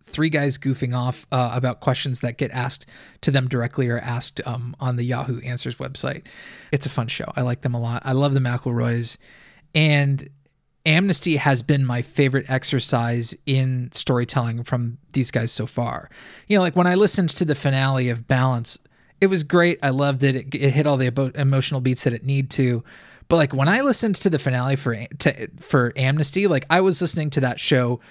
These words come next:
week to week, like, wondering, like, "Oh my gosh, is it gonna drop today? What time is it gonna drop today?"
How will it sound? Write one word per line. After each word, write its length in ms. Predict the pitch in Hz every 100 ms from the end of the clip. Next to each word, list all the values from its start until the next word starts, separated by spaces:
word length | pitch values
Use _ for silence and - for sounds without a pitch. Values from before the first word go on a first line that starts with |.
| - -
week 240 | 143 139
to 140 | -
week, 360 | 117 127 117 -
like, 160 | 113 113
wondering, 380 | 131 135 127
like, 200 | 123 117 -
"Oh 180 | 135 127
my 120 | 123
gosh, 240 | 120 117
is 80 | 135
it 40 |
gonna 140 | 139 139
drop 240 | 135 131
today? 220 | - 139
What 160 | 139 139
time 200 | - 143
is 60 | 127
it 60 |
gonna 140 | 123 123
drop 200 | 123 -
today?" 360 | 123 - -